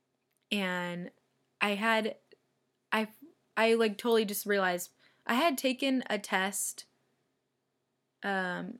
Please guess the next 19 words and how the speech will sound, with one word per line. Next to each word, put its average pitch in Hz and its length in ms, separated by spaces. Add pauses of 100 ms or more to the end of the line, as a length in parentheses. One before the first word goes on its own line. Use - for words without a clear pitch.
(140)
'cause 214 140
I 220 60
had 214 200
missed 208 260
my 226 120
period 202 320
in 190 120
March. 185 540
And 202 140
so 202 100
I 196 60
had 214 180
taken 240 240
a 247 80
test, 202 320
like, 202 140
a 202 60
few, 190 560 (1400)
like, 202 240